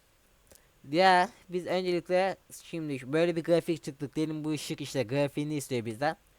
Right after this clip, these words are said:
Şu noktalar da arkadaşlar sayılarda belki aynı grafiği çizer ama şu noktalar farklıdır. Bu noktaları da nasıl bulacağız? Arkadaşlar burada x nasıl oluyor? Sıfır oluyor.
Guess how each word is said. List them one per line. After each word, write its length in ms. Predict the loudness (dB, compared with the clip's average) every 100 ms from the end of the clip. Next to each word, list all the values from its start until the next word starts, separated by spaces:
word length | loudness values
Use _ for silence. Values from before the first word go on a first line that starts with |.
| _ _ -20 _
Şu 320 | -8 -6 -4 0
noktalar 720 | 0 0 _ 0 2 2 4
da 60 |
arkadaşlar 720 | 2 2 0 2 0 0 -2
sayılarda 600 | -2 0 2 4 2 2 2
belki 260 | 2 2
aynı 220 | 0 0
grafiği 340 | 0 0 0 -6
çizer 220 | 0 2
ama 160 | 2 -4
şu 120 | -2
noktalar 400 | -4 -2 0 0
farklıdır. 500 | 0 -2 -2 -4 -6 -12 _ _ _ _ _ -20 -20 -20 _ _ _ -6
Bu 120 | -2
noktaları 440 | -2 0 2 2
da 120 | 2
nasıl 280 | 0 -2 -4
bulacağız? 540 | -8 -10 -10 -10 -14 -20 _ _ _ _ _ _ _ _ _ _ _ _ _ _ _ -20 _ _ _ _
Arkadaşlar 600 | 2 4 2 2 0 -2
burada 180 | -2 -2
x 320 | -2 -4 -4
nasıl 280 | -2 0 0
oluyor? 200 | 0 -2
Sıfır 320 | -2 -4 -2
oluyor. 340 | -4 -4 -8